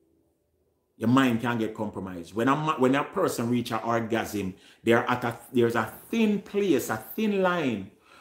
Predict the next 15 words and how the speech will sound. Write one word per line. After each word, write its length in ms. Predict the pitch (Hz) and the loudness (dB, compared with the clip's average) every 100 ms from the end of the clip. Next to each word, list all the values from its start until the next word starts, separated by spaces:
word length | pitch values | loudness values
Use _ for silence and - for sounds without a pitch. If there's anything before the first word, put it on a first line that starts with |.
| _ | _
where 360 | 104 127 143 139 | 4 6 8 6
they 180 | 123 | 6
are 240 | 123 127 - | 4 2 -4
totally 540 | - 175 135 127 120 | -4 -2 -2 -2 -4
blank. 420 | 113 110 107 95 92 _ - | -4 -4 -4 -6 -14 _ -6
Them 160 | 113 | -4
not 120 | 117 | -2
in 120 | 123 123 | 0 2
them 280 | 117 117 | 2 0
right 280 | 120 110 101 | 0 0 -2
mind 280 | 107 104 101 | -4 -4 -6
for 100 | 110 | -8
a 60 | 104 | -8
split 400 | - - 135 - | -8 -2 -2 -2
second. 440 | - 113 98 87 | -4 -4 -6 -14